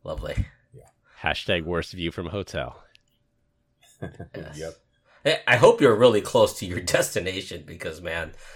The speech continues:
Speaker 1: looking from that window, it looks like the Fleabag Hotel.
Speaker 2: Yeah, pretty much is. I think I'm close. I think I'm, like, uh, like,
Speaker 1: Good.
Speaker 2: six-minute walk, so it shouldn't be that bad.
Speaker 1: Uh, in the
Speaker 3: Right.
Speaker 1: middle of Harlem, right? So,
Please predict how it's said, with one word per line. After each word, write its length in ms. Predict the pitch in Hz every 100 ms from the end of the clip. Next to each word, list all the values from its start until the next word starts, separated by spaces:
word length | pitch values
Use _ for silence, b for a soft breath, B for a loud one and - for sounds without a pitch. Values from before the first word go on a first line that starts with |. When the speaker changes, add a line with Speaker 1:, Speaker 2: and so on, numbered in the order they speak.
| B -
Speaker 1:
looking 240 | 123 117
from 180 | 120 110
that 160 | 104
window, 280 | 101 101 95
it 80 | 101
looks 220 | 101 -
like 260 | 90 87 - -
the 120 | 90
Fleabag 560 | - 92 92 87 82 -
Hotel. 500 | 85 76 80 78 - _ - - - _ _ _ _ _ _ -
Speaker 2:
Yeah, 280 | 95 98 92
pretty 200 | 104 92
much 260 | 80 76
is. 240 | 80 76 73
I 80 | 98
think 180 | 160 165
I'm 120 | 98
close. 480 | 82 71 - - _ -
I 20 |
think 140 | 98
I'm, 80 | 92
like, 260 | 82 76 82
uh, 240 | 73 71 73 _ _ _ _ _ _
like, 140 | 78 71 -
Speaker 1:
Good. 100 | 82
Speaker 2:
six-minute 380 | - 95 80
walk, 340 | 78 78 73 -
so 120 | 78
it 100 | 76
shouldn't 220 | - 78
be 40 | 71
that 100 | 69
bad. 160 | 69 76 _ _ _ _ _
Speaker 1:
Uh, 340 | 147 123 117 _ _ _ _ _ -
in 60 | 107
the 60 |
Speaker 3:
Right. 60 | 98
Speaker 1:
middle 180 | 98 92
of 120 | 85
Harlem, 420 | 92 98 78 76
right? 340 | 90 87 90 -
So, 360 | - 76 73